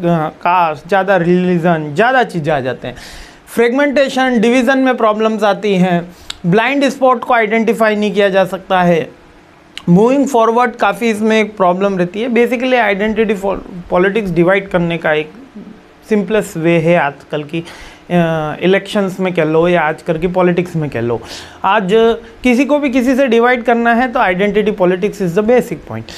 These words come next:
लेकिन किसी को empowerment के लिए जो, मतलब, इसकी basic ideology थी कि किसी को भी empower करना, क्योंकि identity politics उनके लिए ज़रूरी है जिनको empowerment नहीं मिल रहा। आप कुएं से एक जना पानी पी पा रहा है, दूसरा नहीं पी पा रहा है, क्योंकि हो सकता है कि वो किसी शेड्यूल caste को बिलोंग कर रहा हो। अब ये तो बात गलत हो गई,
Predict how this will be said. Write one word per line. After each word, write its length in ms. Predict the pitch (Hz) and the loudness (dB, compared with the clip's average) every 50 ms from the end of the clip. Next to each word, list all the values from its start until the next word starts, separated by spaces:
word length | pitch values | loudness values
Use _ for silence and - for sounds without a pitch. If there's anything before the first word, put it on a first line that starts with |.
| - - - - | -20 -18 -4 0
लेकिन 240 | 196 240 233 302 285 | 0 0 2 0 0
किसी 220 | 233 254 - 294 | 0 0 0 0
को 140 | 247 302 311 - | 0 0 0 0
empowerment 720 | 202 196 202 196 214 247 254 285 311 339 330 320 320 294 | 0 0 0 0 2 2 2 2 2 2 2 2 0 0
के 120 | 254 240 226 | 0 0 0
लिए 200 | 190 160 143 131 | 0 0 -2 -2
जो, 400 | 147 156 196 240 262 262 254 240 | -2 0 2 4 4 4 4 2
मतलब, 380 | 214 208 202 190 226 233 233 - | 0 -2 0 2 0 0 0 -2
इसकी 400 | - - 214 208 - - 269 269 | -4 -4 -4 -4 -2 -2 0 2
basic 520 | 214 175 180 202 220 220 220 285 240 - | 4 4 4 4 4 2 0 -4 -2 0
ideology 540 | 226 208 208 190 220 226 214 196 175 180 190 | 0 2 2 2 2 2 2 2 0 -2 -4
थी 140 | 185 220 247 | -4 -4 -4
कि 100 | 285 277 | -4 -2
किसी 260 | - 254 185 - 254 | -2 -4 -4 -2 0
को 140 | 220 254 262 | 0 2 2
भी 120 | 247 277 | 2 2
empower 400 | 233 214 202 196 - 240 254 247 | 2 0 0 0 0 0 0 0
करना, 280 | 208 185 151 151 156 175 | -2 -4 -4 -4 -6 -6
क्योंकि 220 | 175 240 247 294 | -6 -6 -2 0
identity 520 | 285 208 202 196 233 247 233 269 269 262 262 | 0 0 2 2 0 0 0 -2 -2 -2 -2
politics 480 | 226 233 226 233 254 233 277 233 220 | 0 0 0 0 0 -2 -2 -2 0
उनके 220 | 233 220 226 214 262 | 0 0 2 2 2
लिए 140 | 262 262 | 0 2
ज़रूरी 360 | 226 233 226 220 240 233 269 277 | 2 2 0 0 0 0 2 2
है 220 | 277 254 254 285 - - - - - - - - | 2 0 0 -2 -8 -16 -18 -20 -20 -14 -4 -2
जिनको 280 | 185 240 254 240 311 302 | 0 0 2 2 2 2
empowerment 580 | 277 247 240 226 277 285 294 285 269 302 330 | 2 0 0 0 2 2 2 0 0 0 0
नहीं 100 | 294 180 | 2 2
मिल 120 | 170 165 151 | 0 0 0
रहा। 160 | 147 175 170 | 0 0 0
आप 380 | - - 202 233 254 214 - - - - - - - - | 0 0 0 0 0 -2 -6 -14 -18 -18 -18 -20 -10 -2
कुएं 300 | 233 247 254 262 277 269 | 0 2 2 2 2 0
से 300 | 233 277 277 277 262 262 | 0 2 2 2 2 2
एक 100 | 269 240 | 0 0
जना 220 | 226 262 262 262 262 | 0 0 2 0 0
पानी 300 | 226 247 240 247 262 254 | 2 0 0 0 0 -2
पी 180 | - 254 247 | -2 -4 -4
पा 180 | 226 247 247 240 | 0 0 2 2
रहा 100 | 247 247 | 2 2
है, 80 | 247 | 2
दूसरा 320 | 233 233 233 202 262 254 247 | 0 -2 -2 0 2 2 2
नहीं 220 | 226 220 220 277 | 2 2 2 2
पी 160 | 247 254 240 | 2 0 0
पा 180 | 220 208 214 202 | 0 2 2 2
रहा 120 | 196 202 | 2 2
है, 80 | 220 247 | 0 0
क्योंकि 360 | 240 247 240 240 233 262 262 | 0 0 -2 0 0 0 2
हो 260 | 254 240 208 220 269 | 2 2 4 2 2
सकता 320 | 269 254 262 254 - - 220 | 2 0 -2 -2 0 0 0
है 140 | 208 220 233 | 2 0 0
कि 120 | 226 262 | -2 0
वो 160 | 262 262 262 | 0 0 0
किसी 220 | 233 254 240 277 254 | 0 0 0 0 0
शेड्यूल 340 | - 277 262 233 311 311 | 0 0 2 2 2 2
caste 240 | 285 294 285 262 - | 2 2 0 0 0
को 80 | - 277 | -2 -2
बिलोंग 300 | 226 247 240 240 233 220 | 0 2 0 0 0 0
कर 100 | 220 202 | -2 0
रहा 120 | 202 202 | 0 0
हो। 120 | 202 - 208 | 0 0 0
अब 100 | 214 214 | 0 2
ये 140 | 214 233 | 2 2
तो 100 | 240 269 | 2 2
बात 240 | 240 208 196 185 156 | 0 0 0 -2 0
गलत 260 | 156 190 240 294 302 | 0 2 2 2 2
हो 120 | 302 277 269 | 2 0 2
गई, 200 | 233 254 208 | 2 0 -2